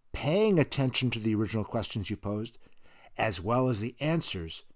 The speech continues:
your reading of the text provided. I estimate that S Q three R will add, on average, about fifteen minutes to a typical hour of reading a textbook.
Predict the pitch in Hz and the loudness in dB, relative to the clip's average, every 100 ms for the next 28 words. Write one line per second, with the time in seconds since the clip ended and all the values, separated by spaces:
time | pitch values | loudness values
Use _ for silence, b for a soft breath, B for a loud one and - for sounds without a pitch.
0 | _ 107 92 85 101 107 98 92 95 98 | _ -10 -8 -6 -6 -6 -8 -10 -12 -12
1 | 85 78 - - 87 92 90 73 - - | -12 -12 -14 -12 -8 -4 -6 -8 -14 -20
2 | - _ _ - - B B B - 165 | -20 _ _ -20 -20 B B B -4 4
3 | 226 226 156 - 98 82 95 - - - | 8 10 8 4 -4 -6 -10 -16 -20 -20
4 | - _ - 135 - 147 160 - - - | -20 _ -2 -2 -2 0 2 0 -6 2
5 | 151 139 135 - - 135 139 120 - 123 | 8 10 8 2 -2 2 4 2 -2 0
6 | 107 85 98 _ _ b b b b b | 2 0 -4 _ _ b b b b b
7 | - 147 151 156 160 156 - 151 190 214 | 0 0 2 2 4 4 0 0 2 2
8 | 160 151 143 101 87 - - - - 143 | 2 2 2 0 -2 -6 -12 -14 -6 -4
9 | - 202 220 - - - 220 - - - | 2 4 2 -2 -4 4 4 4 -6 -4
10 | 175 180 170 139 120 80 - - - - | 0 2 4 6 6 2 -4 -8 -12 -20
11 | - _ _ - - 151 131 - 190 175 | -20 _ _ -16 0 2 2 2 0 2
12 | 180 185 123 117 113 117 - 107 95 113 | 0 -2 0 2 4 2 0 -6 -4 -4
13 | 98 98 101 - 117 - - 80 - | -4 -8 -8 -4 -4 -6 -14 -18 -20